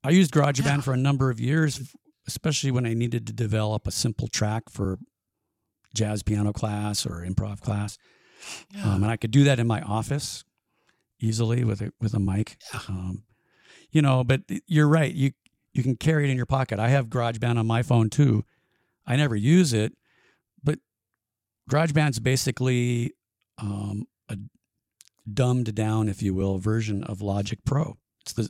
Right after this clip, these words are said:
Speaker 1: the same concepts.
Speaker 2: Right.
Speaker 1: And this is what's so cool to me about Logic Pro and all of the D A Ws. It's a tape-based paradigm.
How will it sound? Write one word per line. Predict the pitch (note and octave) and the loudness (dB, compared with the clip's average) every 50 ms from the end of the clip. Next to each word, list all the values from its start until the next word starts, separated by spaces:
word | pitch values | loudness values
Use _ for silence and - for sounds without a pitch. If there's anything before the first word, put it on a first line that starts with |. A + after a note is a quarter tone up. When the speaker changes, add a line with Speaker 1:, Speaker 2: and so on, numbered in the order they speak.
| - - | -6 -8
Speaker 1:
the | G2+ | -6
same | - - D3 C#3+ C3 | -4 -2 -2 -2 0
concepts. | - C#3+ D3 C3+ - B2 - - | 0 -2 -2 0 -2 -2 -4 -4
Speaker 2:
Right. | - E2 - - - - - | -6 -8 -10 -12 -16 -10 -4
Speaker 1:
And | - C#3+ F3 | 0 4 4
this | A3 G#3+ | 4 4
is | B3 B3 A#3 | 4 2 4
what's | A3+ A#3 A3 - | 4 2 2 4
so | A3 G#3 F#3 | 2 2 2
cool | - G3 A3 A#3 A3+ | 2 0 0 0 0
to | G3 | 0
me | D3 B2+ A2+ A2 | 0 2 0 0
about | G#2+ G2+ G2+ G2 G2 G2+ - - _ _ _ _ _ _ _ _ _ _ _ _ _ _ - | 0 0 0 0 0 -2 -4 -10 _ _ _ _ _ _ _ _ _ _ _ _ _ _ -10
Logic | - G2 G2+ G#2+ A2 A2 A2 A#2+ A2+ - _ | -4 -2 0 0 0 0 0 -2 -2 -4 _
Pro | - - A2+ G#2+ A2 A2+ A#2 A2 | -4 -2 0 2 2 2 0 -2
and | A2 A2+ | -4 -4
all | - A#2+ D#3 F#3+ G#3+ | -2 0 0 0 0
of | G#3 D3+ | 0 -2
the | C3 | -2
D | A#2 B2+ B2 A#2 | -2 0 0 0
A | A2 G#2+ | 0 0
Ws. | G#2 G2+ F#2+ G2 F#2 F2+ F2+ F2+ - - - _ _ _ _ _ _ _ _ _ _ _ _ _ _ _ _ | 0 0 0 0 0 0 -2 -2 -4 -8 -14 _ _ _ _ _ _ _ _ _ _ _ _ _ _ _ _
It's | D3 D3+ - - D#3+ | -2 -2 -2 -2 -4
a | C#3+ | -4
tape-based | - - - E3 D#3 F#3 - - - - _ _ _ _ _ _ _ _ - A2 A2+ A2+ A2+ A2 - - - - - _ _ | -2 0 2 2 2 2 -2 -6 -10 -12 _ _ _ _ _ _ _ _ -2 -2 0 0 0 -2 -4 -6 -10 -12 -20 _ _
paradigm. | - B2 A2+ G#2+ F2+ F2+ D#2 D#2 - | -2 -2 -2 -2 -4 -8 -12 -14 -16